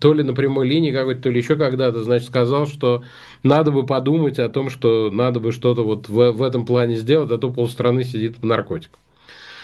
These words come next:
Вот, такая вот история. Но мне кажется, что к выборам как раз самое оно. Если даже не примут, то хотя бы поговорить.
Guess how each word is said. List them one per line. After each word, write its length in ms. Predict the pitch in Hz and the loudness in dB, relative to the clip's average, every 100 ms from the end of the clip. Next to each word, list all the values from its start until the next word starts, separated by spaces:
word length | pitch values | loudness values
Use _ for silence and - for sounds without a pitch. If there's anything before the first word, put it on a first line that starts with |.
| - _ | -20 _
Вот, 340 | 131 143 123 | 4 4 2
такая 320 | 127 127 202 | -2 0 2
вот 160 | 247 226 | 2 2
история. 360 | 240 240 254 127 | 0 2 0 2
Но 160 | 123 | 2
мне 160 | 135 190 | 2 0
кажется, 280 | 294 262 - | -2 -4 -2
что 160 | 180 | -2
к 80 | 160 | 2
выборам 440 | 160 220 247 214 | 2 2 2 0
как 180 | - 180 | 0 0
раз 240 | 180 180 - | 0 -2 0
самое 320 | 165 185 180 | 0 2 0
оно. 160 | 160 | 0
Если 380 | 143 135 180 185 | 0 0 -2 0
даже 320 | 165 175 160 | 0 0 2
не 100 | 165 | 2
примут, 400 | 165 175 214 180 | 2 0 0 0
то 80 | - | 0
хотя 240 | 147 143 156 | -2 0 0
бы 100 | 151 | 0
поговорить. 640 | 139 139 135 139 175 170 | 0 2 2 0 -2 -4